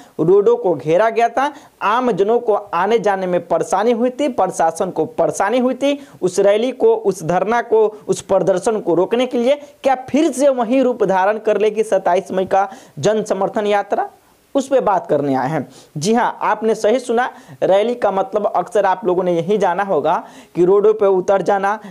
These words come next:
नारेबाजी करना, प्रशासन को हाय हाय करना,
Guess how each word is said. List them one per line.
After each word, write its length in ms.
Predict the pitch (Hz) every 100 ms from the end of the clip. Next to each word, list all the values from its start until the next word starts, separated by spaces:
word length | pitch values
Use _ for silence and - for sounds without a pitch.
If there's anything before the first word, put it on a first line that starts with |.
| 139
नारेबाजी 600 | 165 170 175 175 180 196
करना, 300 | 220 208 214
प्रशासन 580 | 214 170 165 160 165 202
को 120 | 180
हाय 200 | 180 185
हाय 160 | 196 190
करना, 380 | 196 190 233